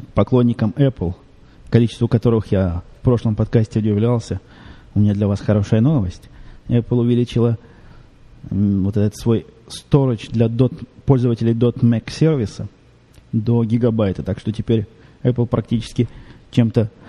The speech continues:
на Google похож в этом смысле. Вы там можете почты до гигабайта держать, там файлы, ещё чего-нибудь. Но оно, как бы, новость хорошая и плохая сразу оказалась, поскольку лично у меня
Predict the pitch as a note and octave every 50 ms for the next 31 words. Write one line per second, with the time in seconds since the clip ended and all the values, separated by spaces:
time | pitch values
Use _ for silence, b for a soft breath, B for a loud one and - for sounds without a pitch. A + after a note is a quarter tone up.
0 | B B - A#2+ C3 C#3 D#3 C#3 A2+ G#2+ G2+ - G2+ - - A2+ G#2 - G#2 A2
1 | G#2 G2 - A2 G#2 G2 - G#2+ G#2 G2+ - - G2+ G#2 G2 F#2+ - - G2 -
2 | F3 F3+ E3 - - C3+ A2+ G#2+ G#2 A2+ A2+ B2 B2 B2 B2 A2+ G#2+ - A#2 A2+
3 | A#2 A2 G#2+ G#2 G#2+ G#2 - - - - - - - - - - - F2+ E2+ F2+
4 | F#2 - - - - - - _ - - _ - - G#2+ G#2+ B2 C#3+ C#3 B2+ B2+
5 | B2 G#2+ - A#2 A#2 - - B2 A2+ A2 A2 G#2+ G#2 A2 - B B B B B
6 | B B B B B C#3+ D3+ D#3 D#3+ E3 E3+ D#3+ D3+ C3+ B B B B B B
7 | B B B B B _ - - B2+ B2 A#2+ C#3+ D3 D#3 D#3+ D3 C3+ - - D3+
8 | D3 D#3+ D3+ - C#3+ C#3 - C#3+ C#3 - - E3+ C3 A2 - G#2 G#2+ G#2+ A2 A2
9 | G#2+ - A2 A2 A2+ A2 G#2 - A2+ G#2+ - A#2+ A2+ C3 C3 B2+ - - B2+ A#2+
10 | A#2 A#2+ C3 C3+ C#3+ C#3+ C3 G#2+